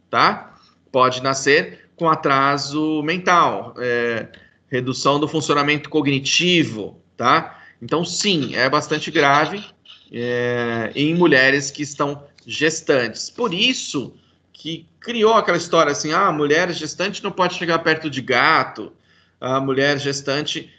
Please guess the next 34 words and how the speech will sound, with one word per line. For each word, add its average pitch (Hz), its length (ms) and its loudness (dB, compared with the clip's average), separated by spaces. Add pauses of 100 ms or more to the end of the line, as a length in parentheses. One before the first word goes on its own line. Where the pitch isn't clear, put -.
(120)
ela 135 320 0
não 165 360 -2
pode 135 720 2 (280)
ter 160 240 4
gato", 143 720 2
né, 120 200 -4
alguma 131 320 -4
coisa 131 220 -4
do 139 100 -2
tipo. 113 560 -6 (440)
É, 127 200 -6
só - 160 0
que - 140 -2
é 277 40 4
óbvio, 127 400 4
né, 151 420 -2
se - 140 -4
aquele 208 240 0
gato 139 380 2
é - 20 -6
fechado 175 720 0
na 190 120 -4
casa, 147 840 0 (260)
ele 127 300 -2
tem 160 420 0
um 180 120 -2
tratamento 165 560 0
adequado, 139 960 2 (160)
ele 127 160 0
é - 20 4
acompanhado 151 880 2
por 165 160 -4
um 165 100 -2
veterinário, 143 1160 2